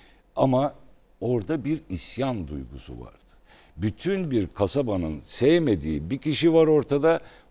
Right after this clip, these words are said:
O, o kasabadan değil ve o kasabadan olmadığı gibi bir de, e, özbeöz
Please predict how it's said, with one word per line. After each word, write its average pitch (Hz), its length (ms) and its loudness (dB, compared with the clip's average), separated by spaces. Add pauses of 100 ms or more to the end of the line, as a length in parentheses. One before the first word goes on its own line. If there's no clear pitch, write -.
O, 113 300 4 (240)
o - 140 10
kasabadan 85 800 2
değil 120 260 -2 (340)
ve 85 100 6
o 180 260 4
kasabadan 139 680 4
olmadığı 190 440 4
gibi 92 340 0 (240)
bir 147 220 -4
de, 170 200 4 (380)
e, 82 320 2 (480)
özbeöz 139 640 4